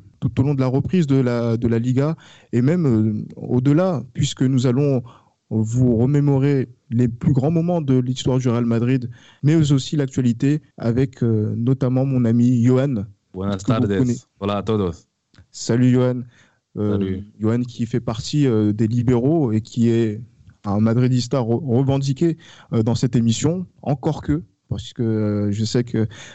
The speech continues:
Speaker 1: euh, de temps en temps, tu as des, des positions qui ne sont pas forcément, euh, du côté des merengues.
Speaker 2: <laughs> Mon objectivité
Speaker 1: Euh,
Speaker 2: me tuera, visiblement. <laughs>
Speaker 1: Non, objectivité, je, je pense même à, à de la malhonnêteté.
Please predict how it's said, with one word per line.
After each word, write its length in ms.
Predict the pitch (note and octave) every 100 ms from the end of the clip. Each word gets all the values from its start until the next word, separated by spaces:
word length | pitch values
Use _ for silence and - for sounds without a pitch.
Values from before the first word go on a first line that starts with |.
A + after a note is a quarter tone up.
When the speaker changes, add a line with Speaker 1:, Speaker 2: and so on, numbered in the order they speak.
| - -
Speaker 1:
euh, 320 | G2+ G2 G2+
de 100 | G#2+
temps 240 | A2+ A#2+ A#2
en 80 |
temps, 220 | A#2 C3+ C3
tu 200 | - A#2
as 160 | A2+
des, 680 | B2 A#2 A2+ B2 - - -
des 100 | B2+
positions 480 | A2+ B2+ B2 A#2 D3
qui 140 | -
ne 40 | A2+
sont 160 | B2
pas 140 | A2+ C#3
forcément, 580 | C#3+ C3+ D3+ D3 D3 C3 - _ - -
euh, 260 | G#2+ G#2
du 140 | A2 B2
côté 260 | C3+ C3
des 100 | C3
merengues. 540 | A#2+ A#2+ B2 C#3 F#3+ A3 -
Speaker 2:
<laughs> 180 | _ -
Mon 140 | F#2+
objectivité 600 | G#2+ G#2 C3+ A#2 A2+ A2 A2+
Speaker 1:
Euh, 20 |
Speaker 2:
me 120 | A2
tuera, 360 | G#2 G#2+ F#2+ F#2
visiblement. 500 | E2 E2 E2+ D#2+ - -
<laughs> 140 | A#2+
Speaker 1:
Non, 280 | A2+ G#2 F#2+ F2+
objectivité, 760 | B2 B2 C3 - C3 B2+ D3+ D3
je, 180 | C3 A#2
je 80 | A2+
pense 380 | - C#3+ - -
même 200 | C3+ C#3+
à, 80 | B2
à 140 | -
de 120 | C3 B2+
la 120 | B2+
malhonnêteté. 720 | C3 C#3+ C#3+ C3+ C3 C#3